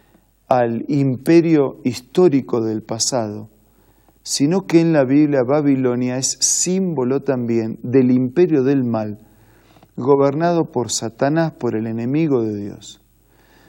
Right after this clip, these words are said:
De manera que cuando la profecía está hablando de Babilonia, no implica solamente la Babilonia literal, que tuvo sus caídas en el seiscientos ochenta y nueve antes de Jesucristo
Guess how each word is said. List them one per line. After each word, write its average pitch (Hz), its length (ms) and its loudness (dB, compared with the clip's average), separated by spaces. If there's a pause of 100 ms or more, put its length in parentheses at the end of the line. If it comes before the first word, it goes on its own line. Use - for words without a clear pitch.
(140)
De 113 80 -4
manera 160 280 2
que 143 100 -6
cuando 139 280 0
la 131 120 4
profecía 135 480 -4
está 165 160 -4
hablando 151 400 0
de 131 80 2
Babilonia, 127 600 0 (600)
no 131 140 -2
implica 135 480 -2
solamente 131 600 -2
la 123 140 2
Babilonia 117 640 -2
literal, 117 920 0 (760)
que 113 120 -8
tuvo 135 260 0
sus 127 300 -4
caídas 127 760 -2
en 123 140 -8
el 113 220 -8 (580)
seiscientos 139 1160 0
ochenta 120 580 -2
y 110 80 -2
nueve 127 540 2
antes 131 460 -2
de 107 100 -10
Jesucristo 127 880 -4